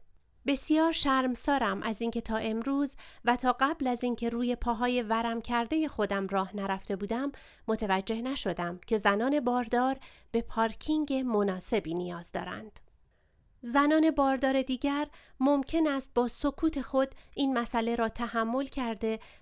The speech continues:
و در این زمینه درخواستی نکرده باشند، یا اینکه فاقد اعتماد به نفس یا نفوذ لازم برای طلب خواسته‌های خود باشند.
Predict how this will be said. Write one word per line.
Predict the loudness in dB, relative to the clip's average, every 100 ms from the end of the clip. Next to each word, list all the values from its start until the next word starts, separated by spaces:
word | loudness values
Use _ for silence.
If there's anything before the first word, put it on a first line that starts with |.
| 2
و |
در | 4 4
این | 2
زمینه | 2 2 2 0 0
درخواستی | -2 -2 -2 -2 0 -2
نکرده | -2 -2 -4 -4 -4
باشند، | -2 -2 -2 -8 -12 -20 -20 -20 0
یا | 4
اینکه | 4 2 2 0 0 -10 -18
فاقد | -2 2 2 2 0
اعتماد | 0 0 -2 0 0 0
به | 0
نفس | 0 0 -2 -8 -14 -14 0
یا | 2 4
نفوذ | 2 0 0 0 2
لازم | 2 2 -2 0 -2 -2 -10 -2
برای | 2 4 2 0
طلب | 0 0 0 -2
خواسته‌های | -2 -4 -2 -2 0 -2
خود | -2 -4
باشند. | -4 -4 -4 -6 -12